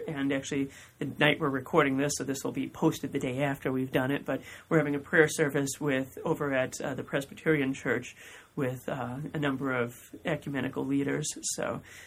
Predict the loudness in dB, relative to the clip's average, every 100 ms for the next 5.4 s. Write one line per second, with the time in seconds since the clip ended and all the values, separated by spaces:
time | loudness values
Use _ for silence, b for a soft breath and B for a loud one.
0 | B -4 -4 -4 -4 -4 -4 -4 -2 0
1 | 0 2 0 0 -4 -6 -6 -4 -4 -2
2 | -2 -2 -2 -6 -6 -2 -2 -2 -6 0
3 | 0 0 -2 -2 0 -2 -2 -2 -2 -4
4 | B B B 4 6 6 4 -2 -4 0
5 | 0 0 0 0